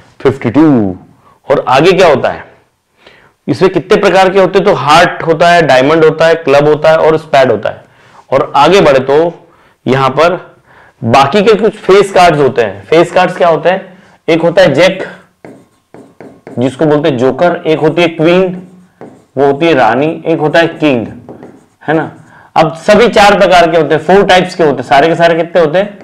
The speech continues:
फोर टाइप्स के होते हैं। सभी के सभी क्या होते हैं? फोर टाइप्स के। ये भी फोर टाइप का होता है,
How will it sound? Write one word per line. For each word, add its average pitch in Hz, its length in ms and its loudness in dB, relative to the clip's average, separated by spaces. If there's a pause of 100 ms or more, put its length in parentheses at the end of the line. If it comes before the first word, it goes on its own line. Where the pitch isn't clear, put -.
(420)
फोर 180 280 2
टाइप्स 165 280 0
के 160 80 -4
होते 120 240 -4
हैं। - 420 -20 (560)
सभी 151 220 -2
के 175 100 -2
सभी 180 220 0
क्या 180 140 0
होते 165 160 -2
हैं? 185 80 -4
फोर 175 220 0
टाइप्स 143 260 -2
के। 139 120 -4
ये 143 160 0
भी 170 140 0
फोर 165 220 0
टाइप 156 280 -2
का 170 60 0
होता 147 220 0
है, 151 160 -2